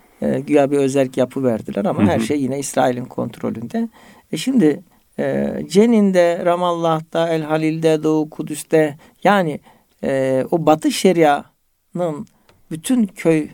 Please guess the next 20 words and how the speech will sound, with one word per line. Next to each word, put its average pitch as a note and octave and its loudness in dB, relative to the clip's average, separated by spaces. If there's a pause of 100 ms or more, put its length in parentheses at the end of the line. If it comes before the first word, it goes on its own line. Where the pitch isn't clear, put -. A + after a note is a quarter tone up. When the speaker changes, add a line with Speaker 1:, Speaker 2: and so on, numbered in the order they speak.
(160)
Speaker 1:
kasaba D3+ 0
ve - -8
şehirlerinde D#3 -2 (340)
İsrail D#3+ 2
zulmü, D#3+ -2 (540)
e, E3 -2 (140)
hiç - -6
durmadan G3+ 2 (500)
devam G#3+ 4
ediyor. B2 -4
Speaker 2:
Evet. - -20 (240)
Speaker 1:
Yani E3+ -2
evlerinin, E3+ -2
e, D3 -8
baskın D#3+ -4
yapılması, C#3+ -2 (440)
e, C#3 -2
insanları E3+ 0
sudan D#3+ -4
sebeplerle D3 -2